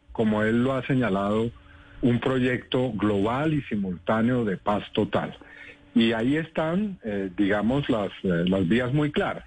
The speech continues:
Implementar el acuerdo de paz, eh, reiniciar las conversaciones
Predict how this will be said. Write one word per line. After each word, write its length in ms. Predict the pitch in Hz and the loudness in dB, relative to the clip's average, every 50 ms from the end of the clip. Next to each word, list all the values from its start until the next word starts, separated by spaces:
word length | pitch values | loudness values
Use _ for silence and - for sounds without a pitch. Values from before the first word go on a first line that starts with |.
| - - _ - | -20 -20 _ -6
Implementar 640 | 113 104 101 92 110 98 101 98 92 - 113 110 120 | -4 -4 -2 -2 -2 0 0 -2 -2 0 0 2 2
el 100 | 139 139 | 2 0
acuerdo 460 | 120 - - 117 107 101 110 123 123 | 0 0 0 0 0 2 2 0 0
de 80 | 127 | -2
paz, 300 | 120 - 127 120 120 131 - - - _ - - - - - - - - - - - | -2 -2 -2 -2 -2 -2 -6 -10 -18 _ -20 -20 -20 -20 -20 -20 -20 -20 -20 -8 -2
eh, 500 | 95 92 92 90 90 87 87 80 82 92 | 0 2 2 2 2 0 0 -2 -2 0
reiniciar 760 | 92 107 127 131 131 131 127 123 117 - 143 139 139 139 135 123 | 0 2 4 4 4 2 2 0 0 0 0 0 0 0 -2 -2
las 200 | 123 107 101 - | -2 -4 -6 -8
conversaciones 920 | - 107 98 92 98 90 - - 90 87 - 117 110 107 104 110 113 110 | -8 -6 -4 -4 -4 -4 -4 -6 -6 -2 0 2 2 2 2 2 2 0